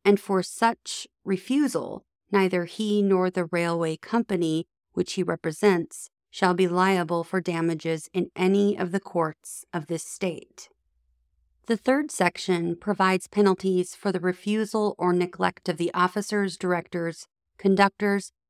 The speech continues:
and employees of railway companies to comply with the act, with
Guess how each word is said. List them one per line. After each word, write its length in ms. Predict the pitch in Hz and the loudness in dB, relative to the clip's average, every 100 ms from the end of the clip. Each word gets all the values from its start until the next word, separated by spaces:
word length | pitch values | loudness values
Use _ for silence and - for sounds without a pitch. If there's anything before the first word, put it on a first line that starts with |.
| _ - | _ 2
and 120 | 185 | 4
employees 880 | 170 170 - 226 269 254 185 175 - | 4 -2 -2 2 4 4 2 -2 -4
of 160 | 185 175 | -4 -2
railway 460 | 175 170 170 165 | 0 0 0 -2
companies 640 | - 175 170 170 170 165 - _ _ - | -2 -4 -2 0 0 -2 -8 _ _ -4
to 100 | 208 | -2
comply 640 | - 190 - - 196 190 | 2 0 0 2 4 4
with 180 | 190 190 | 0 0
the 160 | 175 165 | 0 -2
act, 420 | 147 - _ - _ _ _ | -4 -12 _ -20 _ _ _
with 320 | 196 175 - | 2 2 0